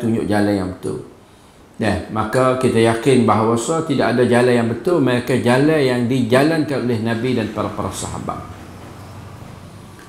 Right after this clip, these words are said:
Jalan betul nak menerusi, menemui Allah Ta'ala, nak pergi kepada syurga ni,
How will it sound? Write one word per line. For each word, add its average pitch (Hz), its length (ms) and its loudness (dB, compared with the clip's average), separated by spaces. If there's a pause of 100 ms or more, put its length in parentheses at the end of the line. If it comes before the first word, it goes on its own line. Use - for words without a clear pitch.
(240)
Jalan 135 480 4
betul 127 400 4
nak - 240 -2
menerusi, 135 880 4
menemui 131 400 4
Allah 120 320 2
Ta'ala, 131 560 2
nak 117 240 -2
pergi 131 160 2
kepada 120 160 2
syurga 131 440 -2 (120)
ni, 196 80 -2